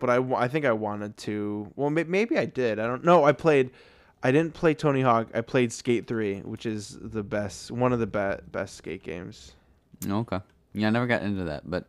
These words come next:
Speaker 2: I did play, uh, Tony Hawk's Underground, I think, which was on the
Speaker 1: Mm-hmm.
Speaker 2: original Xbox.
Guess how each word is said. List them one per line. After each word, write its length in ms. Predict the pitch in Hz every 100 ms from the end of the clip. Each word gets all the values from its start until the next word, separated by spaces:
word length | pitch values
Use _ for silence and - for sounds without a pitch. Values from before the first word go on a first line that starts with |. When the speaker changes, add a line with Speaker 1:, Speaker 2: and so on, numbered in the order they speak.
| -
Speaker 2:
I 160 | 82 92
did 320 | 82 98 -
play, 320 | 104 95 90 82 _ _ -
uh, 300 | 67 85 80 - - -
Tony 180 | 101
Hawk's 180 | 95 87
Underground, 460 | 87 92 98 104 110
I 20 |
think, 380 | 110 120 110 _ - -
which 100 | 98
was 120 | 90
on 80 | 85
the 80 |
Speaker 1:
Mm-hmm. 60 | 82
Speaker 2:
original 220 | 85 87
Xbox. 400 | 80 - 98 107